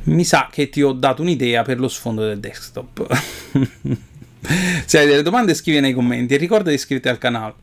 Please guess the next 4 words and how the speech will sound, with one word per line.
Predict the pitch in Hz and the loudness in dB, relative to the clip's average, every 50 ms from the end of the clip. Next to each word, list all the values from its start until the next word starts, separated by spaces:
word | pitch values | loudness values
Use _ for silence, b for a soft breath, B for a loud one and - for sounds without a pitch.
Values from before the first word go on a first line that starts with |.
| - - | -16 -12
Arrivederci. | - 117 135 139 135 127 117 127 123 117 110 - - - - - - - - - - - - _ _ - - - _ B B B B B B | -10 -2 0 2 2 2 2 0 -2 -4 -6 -10 -14 -20 -20 -20 -20 -20 -20 -20 -20 -20 -20 _ _ -20 -20 -20 _ B B B B B B
Graziano | - 202 320 359 254 - - 196 185 165 147 139 139 135 127 | 4 6 6 6 4 4 6 6 6 6 6 6 4 4 2
ci | - - 127 | 0 -2 -4
chiede: | - 117 110 104 110 110 - | -4 -4 -4 -2 -2 -4 -4